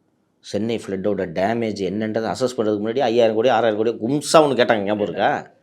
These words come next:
அப்போது சென்னைக்கு வருகை தந்திருந்த மத்திய இணையமைச்சர் திரு ராஜீவ் சந்திரசேகர் அவர்கள், "எப்படிங்க கேக்குறீங்க இந்த தொகை? இஷ்டத்துக்கு கேட்காதீங்க, அசஸ் பண்ணிட்டு கேளுங்கன்னு" சொன்ன பிறகு they sent a proposal. ரைட்.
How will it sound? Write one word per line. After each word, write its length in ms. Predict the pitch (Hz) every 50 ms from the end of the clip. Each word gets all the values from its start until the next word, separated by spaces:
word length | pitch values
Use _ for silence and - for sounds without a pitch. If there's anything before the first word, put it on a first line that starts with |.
| _ _ _ _ _ _ _ _
அப்போது 380 | 104 104 - 113 117 107 104
சென்னைக்கு 680 | 95 - 110 120 135 139 135 123 127 123 117 113 110 107
வருகை 340 | 104 110 123 123 131 120 -
தந்திருந்த 480 | - 107 107 104 107 104 104 101 104
மத்திய 440 | 101 98 95 98 - 120 110 101 98
இணையமைச்சர் 480 | 107 120 120 113 110 107 107 - 98 90
திரு 540 | - 101 92 95 92 90 87 87 87 87 87
ராஜீவ் 400 | 95 101 113 120 127 120 123 110
சந்திரசேகர் 720 | - - 98 104 113 120 110 104 - 110 104 92 92 85
அவர்கள், 460 | 87 92 101 101 - 98 107 127 127
"எப்படிங்க 680 | 113 107 113 131 156 - - - - 226 214 196 185 151
கேக்குறீங்க 520 | 123 127 120 113 104 113 104 98 95 95
இந்த 140 | 95 95 92
தொகை? 340 | 90 - 107 104 - 120 104
இஷ்டத்துக்கு 400 | 90 98 120 120 110 107 - -
கேட்காதீங்க, 640 | 139 127 127 151 120 120 117 123 113 104 101 123 139
அசஸ் 240 | 120 - - 156 -
பண்ணிட்டு 340 | - 131 113 98 92 104 110
கேளுங்கன்னு" 180 | 110 107 120
சொன்ன 320 | 143 - - 123 139 147 139
பிறகு 220 | 117 123 143 180
they 220 | 196 170 151 - 139
sent 140 | 139 135
a 80 | 147 135
proposal. 400 | - 98 - - - - - - _ _ _ _ _ _ _ _
ரைட். 420 | - 147 190 - - - - -